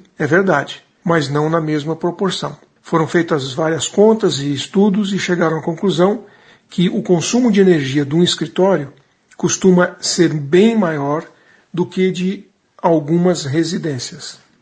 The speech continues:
Considerando que a gente vai continuar em isolamento por algum tempo, o Acatu preparou algumas dicas para você ter um consumo mais consciente de água e de energia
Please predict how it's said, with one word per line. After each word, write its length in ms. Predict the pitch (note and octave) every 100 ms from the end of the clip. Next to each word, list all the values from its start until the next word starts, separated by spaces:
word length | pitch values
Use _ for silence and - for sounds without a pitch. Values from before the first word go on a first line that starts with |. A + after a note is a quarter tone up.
| _
Considerando 680 | - F#3 C#4+ A3+ F#3+ D#3 C3+
que 300 | - D#3+ D3+
a 80 | C#3
gente 220 | D3+ D3+
vai 160 | D3+
continuar 640 | C#3+ E3+ - E3 D#3 D#3+ D#3
em 260 | D3 D3
isolamento 640 | D3 D3+ D#3 D3+ D3 C#3+ -
por 140 | D3+
algum 240 | D3 C#3 C3+
tempo, 360 | F3 E3+ B2 - _ _ - - _
o 160 | F#3 F3+
Acatu 400 | F3+ F3+ - G#3
preparou 580 | G3+ G#3 G#3 D#3+ D#3 D#3+
algumas 540 | D#3 F3 A#3+ G#3+ C3
dicas 460 | B2+ D3+ - E3+ -
para 180 | - F3
você 460 | F3 - - D#3+
ter 340 | D#3+ - D#3+ E3
um 140 | E3
consumo 560 | E3+ D#3 C3+ - D#3 D3+
mais 280 | D#3 C#3+
consciente 640 | - G3 A3 - F3+ D#3+ E3+
de 140 | E3
água 280 | D3+ D3+ D3+
e 40 | D3+
de 120 | D3+
energia 560 | E3 D#3+ C#3 D3 D#3+